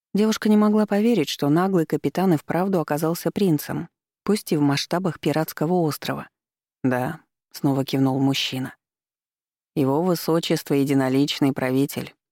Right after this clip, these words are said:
Мы все его подданные». А Диана хотела еще спросить о Джерарде. Ей стало любопытно, как он стал единоличным правителем. Но спаситель не собирался и дальше беседовать с ней.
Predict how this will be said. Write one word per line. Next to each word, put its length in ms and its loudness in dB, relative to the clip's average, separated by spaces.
Мы 240 2
все 240 0
его 200 2
подданные». 760 -2
А 300 2
Диана 300 2
хотела 340 0
еще 280 2
спросить 480 -2
о 60 0
Джерарде. 640 -2
Ей 160 0
стало 280 0
любопытно, 640 0
как 220 -4
он 100 0
стал 240 -4
единоличным 800 2
правителем. 600 -4
Но 100 2
спаситель 500 0
не 80 4
собирался 560 -2
и 40 2
дальше 340 -2
беседовать 460 -2
с 140 -12
ней. 280 -4